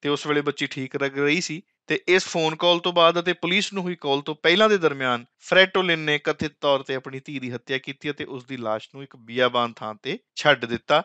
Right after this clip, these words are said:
ਤੇ ਜਿਹੜੀ ਇਹ ਲਾਸ਼ ਸੀਗੀ, ਇਹ ਨਿਊਯਾਰਕ ਸਟੇਟ ਦੇ ਵਿੱਚ, ਅ, ਲੇਕ ਜਾਰਜ ਤੋਂ, ਅ, ਪੰਜਾਹ ਕੁ ਕਿਲੋਮੀਟਰ ਦੂਰ ਇੱਕ ਟਾਊਨ ਹੈ ਟਿਕੋਨਡੇਰੋਗਾ, ਉਹਦੇ ਇੱਕ ਤਲਾਅ ਦੇ ਵਿੱਚੋਂ ਮਿਲੀ ਸੀਗੀ ਤੇ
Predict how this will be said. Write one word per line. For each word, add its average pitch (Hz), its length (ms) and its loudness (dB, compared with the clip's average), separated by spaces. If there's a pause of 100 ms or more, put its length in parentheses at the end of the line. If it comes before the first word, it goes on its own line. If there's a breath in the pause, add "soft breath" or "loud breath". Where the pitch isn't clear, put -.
ਤੇ 147 140 0
ਜਿਹੜੀ 143 280 2
ਇਹ 147 60 4
ਲਾਸ਼ 123 320 4
ਸੀਗੀ, 147 400 -8
ਇਹ 143 320 0
ਨਿਊਯਾਰਕ 147 480 -2
ਸਟੇਟ 139 400 -2
ਦੇ 139 160 -2
ਵਿੱਚ, 127 540 -6 (220)
ਅ, 123 260 0
ਲੇਕ 127 380 0
ਜਾਰਜ 123 520 0
ਤੋਂ, 127 240 -10
ਅ, 120 560 -4 (320)
ਪੰਜਾਹ 156 260 8
ਕੁ 170 80 -14
ਕਿਲੋਮੀਟਰ 151 440 -6
ਦੂਰ 135 240 -6
ਇੱਕ 139 220 -12
ਟਾਊਨ 139 380 2
ਹੈ 143 180 -2 (120)
ਟਿਕੋਨਡੇਰੋਗਾ, 151 840 2 (140)
ਉਹਦੇ 208 440 6
ਇੱਕ 170 160 -6
ਤਲਾਅ 139 420 8
ਦੇ 135 160 2
ਵਿੱਚੋਂ 120 320 -8
ਮਿਲੀ 110 240 -10
ਸੀਗੀ 156 420 -12
ਤੇ 127 400 -2